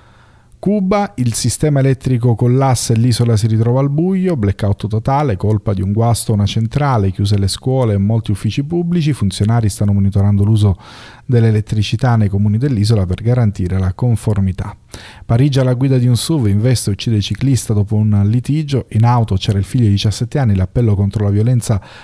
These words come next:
motorizzata, l'uomo al volante, ora indagato per omicidio, era in ritardo per un appuntamento della figlia, è invaso la pista ciclabile, la vittima era attiva nelle associazioni dei ciclisti urbani.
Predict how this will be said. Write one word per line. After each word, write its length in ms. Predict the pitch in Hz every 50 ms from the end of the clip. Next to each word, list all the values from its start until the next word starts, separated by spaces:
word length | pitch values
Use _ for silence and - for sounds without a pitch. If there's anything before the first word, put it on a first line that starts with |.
| - -
motorizzata, 840 | - 135 139 139 - 131 117 113 104 98 - 101 90 85 95 - 98
l'uomo 300 | 107 113 113 110 110 110
al 80 | 104
volante, 480 | 101 107 120 131 135 151 156 143 - 101
ora 140 | 92 95 95
indagato 440 | 92 98 101 98 110 113 107 - 104
per 140 | 98 101
omicidio, 480 | 98 101 113 110 - 151 151 135 113 101
era 160 | 95 92 92
in 80 | 95 95
ritardo 540 | 113 127 - - 127 110 101 98 - 95 90
per 120 | - 98
un 100 | 98 98
appuntamento 640 | 95 - - 113 107 - 113 110 113 110 104 -
della 200 | 107 107 117 131
figlia, 460 | 127 - 143 135 123 113 110 101 92 90 - - - - - -
è 120 | - 151
invaso 420 | 160 156 139 131 135 127 120 127
la 100 | 120 117
pista 280 | 113 123 117 - - 113
ciclabile, 580 | 98 - 107 107 101 92 85 87 92 95 90 92
la 100 | 101 107
vittima 440 | 110 110 98 - 117 110 107 110
era 300 | 110 110 104 104 101 92 - - - - -
attiva 640 | - 104 98 - - - - 165 151 123 104 101
nelle 220 | 101 101 101 98 95
associazioni 760 | 92 - - 135 123 135 127 - - - - 95 90 92
dei 140 | 92 98 110
ciclisti 520 | 110 - 120 113 123 131 120 - - - 127
urbani. 480 | 120 113 107 104 92 82 87 101 101